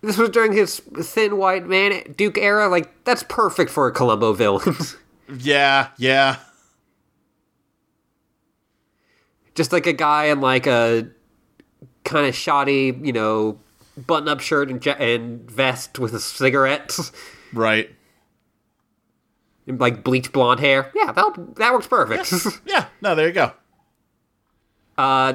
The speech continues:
Speaker 1: they, I have one that is an almost happened in Columbo, which is that, uh, Brian De Palma pitched an episode where Paul Williams was the killer.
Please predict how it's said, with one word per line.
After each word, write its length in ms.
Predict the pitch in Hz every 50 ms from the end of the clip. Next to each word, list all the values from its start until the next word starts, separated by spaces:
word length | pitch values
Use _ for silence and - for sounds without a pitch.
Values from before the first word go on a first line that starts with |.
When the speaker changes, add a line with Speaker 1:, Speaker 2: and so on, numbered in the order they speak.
| 131 139
Speaker 1:
they, 480 | 160 202 214 214 233 233 226 202 - - _ - - _ _ _ _ _ _ _ _
I 140 | 185 220 233
have 200 | 247 233 214 185
one 200 | 170 165 160 143
that 120 | 147 143 139 151
is 260 | 156 156 147 151 127 127
an 140 | 120 - -
almost 420 | - 175 190 180 190 185 160 - -
happened 380 | - 160 156 143 - 127 113
in 80 | 113 -
Columbo, 560 | - - 113 110 107 107 101 110 110 107 110
which 220 | 110 117 113 -
is 140 | 135 120 - -
that, 380 | 131 127 123 123 - 151 -
uh, 340 | 139 117 117 113 113 110 - 123
Brian 300 | 135 151 170 202 208 -
De 60 | -
Palma 440 | - - - 165 156 151 139 131 123
pitched 400 | - - - 160 147 - - -
an 80 | 156 -
episode 540 | 139 131 127 - 143 127 - 131 131 123 110
where 140 | 113 117
Paul 380 | 113 - - - 143 143 139 131
Williams 500 | 117 120 123 123 117 117 110 107 101 -
was 160 | 120 101 -
the 100 | 107 104
killer. 520 | - - - 101 92 95 95 95 98 -